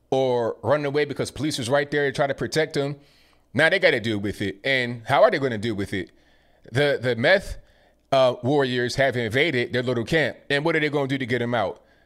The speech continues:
Try, try to, like, wish, hope them away or wish them away? That's not really gonna work. Yeah, they, they should cut power, Valerie. Thank, thank you for your donation, Valerie Rogers. She said they should cut the power.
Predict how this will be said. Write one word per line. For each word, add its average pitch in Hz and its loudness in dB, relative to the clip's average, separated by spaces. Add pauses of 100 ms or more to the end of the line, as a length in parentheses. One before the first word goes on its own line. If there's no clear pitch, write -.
(220)
Try, 143 4
try 135 2
to, 127 4
like, 120 0
wish, 127 -2
hope - -2 (240)
them 156 0
away 160 2
or 104 -4
wish 147 0
them 165 -2
away? 156 2
That's 143 0
not 151 2
really 127 -4
gonna 113 -2
work. 110 -2 (1300)
Yeah, 156 2
they, 156 2
they 151 -4
should 196 0
cut 180 2
power, 160 4
Valerie. 123 0
Thank, 185 0
thank 190 0
you 165 -4
for 170 0
your 147 -2
donation, 135 0
Valerie 113 0
Rogers. 117 0
She - -4
said 127 0
they 107 -2
should 131 -2
cut 123 -2
the 107 -4
power. 123 2